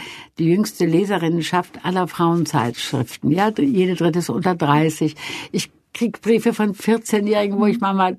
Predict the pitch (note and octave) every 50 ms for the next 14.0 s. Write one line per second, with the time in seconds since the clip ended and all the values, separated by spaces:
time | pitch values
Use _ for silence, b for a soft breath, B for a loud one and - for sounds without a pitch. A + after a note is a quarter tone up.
0 | _ - G3+ G3 F3+ - F#3+ G3 F#3 F3 E3+ D3+ F3+ F3+ - F#3+ - A#2+ - F3
1 | F#3+ B B B B B G#3+ A3 A3 - A#3 B3+ B3 A#3 G#3+ G3 - - G#3+ G#3+
2 | G#3+ G#3 - - A#3 A3 A3 - G3+ B2 E3+ F#3 F3+ D#3+ D#3+ D#3 D#3 C#3+ B2 B2+
3 | A#2+ B B B B B B _ - G#3+ A#3+ B3+ - - F#3+ E3+ F#3+ A3 A#3+ A#3
4 | G#3+ G#3+ - G3 F3+ E3 D#3 - - A#3 A#3 A3+ A3 A3+ A3 - - B B B
5 | B B B B B _ _ _ _ _ - G3+ G#3 G#3 - - - F#3+ G#3 A3+
6 | A#3 - - A#3 A3 F#3 - A3+ A3 G#3+ - - - G#3 G3 F3 - F3+ F#3 G3
7 | - - C4 G#3+ E3+ F#3+ - - A#3 G#3+ - G#3+ G3 E3 F#3 F#3+ F#3+ - - G3+
8 | F3+ D#3+ E3+ D#3 D3+ E3+ C#3+ C#3+ D#3 D3+ E3 D#3 C#3 B2+ A#2+ A2+ G#2+ A2 A#2+ B
9 | B B B B B B B _ _ _ _ _ _ - - D#3+ F3+ F#3+ F3 F#3
10 | F3 F3+ F3+ G3+ F3+ F#3 F#3 - - F3+ E3+ - - - - - _ - A#3 G3
11 | F3+ F3 F3 E3 - - _ _ _ - - F#3+ G3 F#3 F3 E3 D3+ - - -
12 | _ - D#3+ D#3+ G3 - - - - G#3 F#3+ F3+ F3+ F3 D3+ - - - E3 -
13 | - A#3 - - F#3+ F3+ - - - G#3 A3+ C4 C4+ - - G3 E3+ D3 C#3